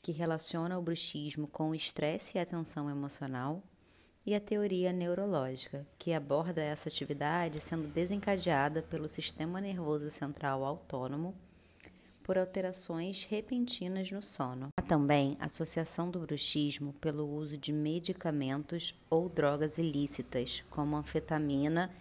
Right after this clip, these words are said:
e até o álcool. O bruxismo produz forças superiores às fisiológicas aos dentes e estruturas de suporte.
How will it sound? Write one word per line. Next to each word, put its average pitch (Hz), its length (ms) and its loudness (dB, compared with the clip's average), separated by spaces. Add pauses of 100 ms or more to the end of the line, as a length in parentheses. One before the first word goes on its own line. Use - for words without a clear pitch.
(160)
e 165 100 0
até 165 300 -2
o 202 140 -2
álcool. 127 440 -4 (1000)
O 190 60 6
bruxismo 165 680 0
produz 170 440 0
forças 180 460 -2
superiores 170 800 0
às 165 140 -2
fisiológicas 151 1000 0
aos 160 240 2
dentes 151 540 -2
e 160 100 0
estruturas 175 640 -4
de 170 120 -6
suporte. - 760 -2